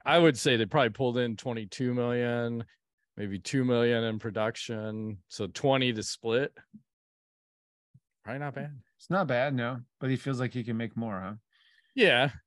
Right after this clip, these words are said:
Speaker 1: I mean, it makes sense. It shoulda, should have drawn more than that. Like, that does sound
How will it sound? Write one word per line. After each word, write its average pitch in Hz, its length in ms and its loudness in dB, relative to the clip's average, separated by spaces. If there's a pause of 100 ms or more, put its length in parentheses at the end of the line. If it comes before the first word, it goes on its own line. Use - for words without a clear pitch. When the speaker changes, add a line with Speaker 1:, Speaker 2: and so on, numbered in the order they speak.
Speaker 1:
I - 60 -8
mean, 175 160 2
it 175 40 2
makes 170 260 2
sense. 151 500 0
It 127 180 -6
shoulda, 175 420 4 (680)
should 202 300 6
have 147 140 2
drawn 131 340 4
more 117 240 0
than 92 160 -10
that. 87 360 -8
Like, 98 300 -4
that 117 220 0
does 139 260 4
sound 104 340 -4